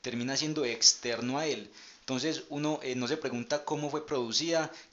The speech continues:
quién la produjo, mucho menos a uno no le interesa, eh, un comino, por decirlo así, quién o cuáles fueron las personas específicas que,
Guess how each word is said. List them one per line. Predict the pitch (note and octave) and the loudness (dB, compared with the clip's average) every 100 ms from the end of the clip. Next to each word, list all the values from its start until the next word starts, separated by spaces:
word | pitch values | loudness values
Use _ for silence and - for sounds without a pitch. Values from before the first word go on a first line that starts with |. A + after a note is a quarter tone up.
| - | -4
quién | C3+ B2 C3 | -2 0 0
la | C#3 | 0
produjo, | C3 B2 A2+ C#3+ | 0 0 0 -2
mucho | D3 D3+ C#3 D3+ | 0 -2 0 -2
menos | D3 D3 C#3+ C#3 | 0 0 0 -2
a | |
uno | C3+ D3 | -2 -2
no | C#3 | -2
le | C#3+ | -4
interesa, | C#3 - - A#2 A2+ C3+ C3 | -8 -8 -4 -2 0 -2 -2
eh, | C3 A#2+ | -4 -4
un | A#2 | -4
comino, | - C3+ C#3+ C#3 C#3+ C3+ | -2 0 0 0 0 -4
por | - A#2+ A#2+ | -4 -4 -2
decirlo | A2+ A#2 A2+ C#3+ | -2 -2 0 2
así, | C#3 D3+ C3+ - - - - - | 2 0 -4 -8 -12 -12 -14 -10
quién | D3+ D3+ D3 C#3+ - | -2 0 2 -2 -2
o | - D#3 | -2 -2
cuáles | - D3+ D3+ D3 D3 | -2 2 2 2 -2
fueron | - D3+ D3 | 0 0 0
las | B2+ A2+ | 0 0
personas | - B2+ A#2+ B2+ C#3+ | -2 -2 0 0 0
específicas | D3 C#3 A2+ A#2 F3 E3+ E3+ D#3 C#3+ - - - - - - - | 0 0 0 -2 -2 -4 -6 -2 0 -2 -6 -18 -20 -20 -20 -6
que, | C3+ B2 | 0 0